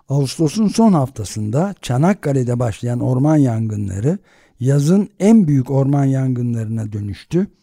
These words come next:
Üç gün boyunca devam eden yangınlarda on bir köy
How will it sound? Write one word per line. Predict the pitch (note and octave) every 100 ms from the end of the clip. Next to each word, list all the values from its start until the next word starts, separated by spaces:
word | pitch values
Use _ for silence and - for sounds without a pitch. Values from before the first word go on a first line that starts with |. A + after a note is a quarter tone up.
| - - _
Üç | G#3+ A3 -
gün | C#3 E3 D#3
boyunca | C3 C#3+ D3+ C3 B2
devam | B2+ B2+ D3+ C3+
eden | A2 G#2+
yangınlarda | A#2 B2 B2 A#2+ A#2+ A#2 A2+ B2+ F3+ - _ _ -
on | F#3 G#3 F3
bir | D#3
köy | B2+ - C#3+ F#3+ A#3+